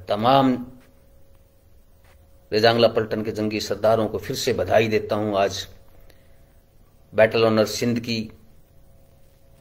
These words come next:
और बीपी सिक्स थ्री एट के मोर्चे को फतह, फतेह करने के लिए।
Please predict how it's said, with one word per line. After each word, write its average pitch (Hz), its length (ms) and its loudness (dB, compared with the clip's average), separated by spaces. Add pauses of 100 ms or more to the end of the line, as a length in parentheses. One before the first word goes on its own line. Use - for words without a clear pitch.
(600)
और 101 180 0
बीपी 120 260 -4
सिक्स - 320 -8
थ्री 104 180 -2
एट 101 200 0 (160)
के 107 60 -6
मोर्चे 104 340 -2
को 95 80 -6
फतह, 90 360 -10
फतेह 92 280 -6
करने 78 280 -14
के - 140 -20
लिए। - 180 -20